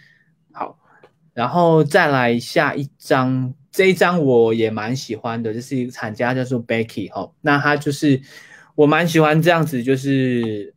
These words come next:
呃，大家有一种就是合作一个 team-，teamwork 的感觉。对，那这一张她其实都拍-，都有拍到，就是我觉得有拍到，就是在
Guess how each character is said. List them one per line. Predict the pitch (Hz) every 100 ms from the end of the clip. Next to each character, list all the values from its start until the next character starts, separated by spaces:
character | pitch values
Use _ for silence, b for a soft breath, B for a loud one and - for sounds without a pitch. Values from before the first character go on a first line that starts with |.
| _ _
呃， | 120 110 107 107 120
大 | - 156
家 | 160
有 | 160 120
一 | 127
种 | 131 110 98 90 - _ _ _
就 | -
是 | 135 135 117 110
合 | - 139 120
作 | 147 147 123
一 | 123
个 | 135 117
team-，teamwork | - 147 131 131 - 139 135 131 107
的 | 101 98
感 | 90 78
觉。 | - 73 62 _ b b b b _
对， | 117 87 _ _
那 | - 165
这 | 190
一 | 175
张 | 180 165
她 | 165 160
其 | 160
实 | 139 131 123 120 120 120 _ _ _ _ -
都 | 147
拍-， | 147 151 139 131 _
都 | 170 170
有 | 120
拍 | - 135
到， | 139 147 127
就 | 117 123
是 | 127 123 113 -
我 | 127
觉 | 123
得 | 139 151
有 | 123
拍 | 107 131 127
到， | 135 123
就 | 123
是 | 131 123
在 | 151 135 117